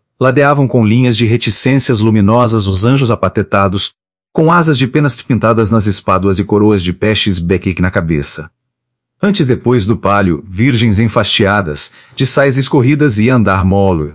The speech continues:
leva avancem sem poesia aos mistério do vé, que lhes escorria dos cabelos chatos até a barra das saias, batidas pelos calcanhares. Na frente, um sacristão de olhinhos redondos, tangia a sineta,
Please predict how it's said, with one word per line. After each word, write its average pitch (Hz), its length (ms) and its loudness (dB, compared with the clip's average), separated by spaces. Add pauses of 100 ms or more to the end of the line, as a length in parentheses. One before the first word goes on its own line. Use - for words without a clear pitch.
(140)
leva 110 460 2
avancem 120 440 0
sem 127 240 -2
poesia 110 320 0
aos 95 140 0
mistério 104 380 0
do 139 100 0
vé, 87 300 -2 (260)
que 131 100 -2
lhes 131 220 0
escorria 120 560 0
dos 101 180 -2
cabelos 101 460 0
chatos 127 500 -2
até 104 220 -2
a 95 80 0
barra 95 220 0
das 85 160 -2
saias, 127 500 -2 (240)
batidas 117 600 -2
pelos 117 280 0
calcanhares. 92 800 -2 (540)
Na 98 160 0
frente, 147 500 -2
um - 20 0
sacristão 131 520 -2
de 123 100 0
olhinhos 110 460 2
redondos, 101 680 -2 (260)
tangia 135 500 2
a - 40 0
sineta, 110 580 0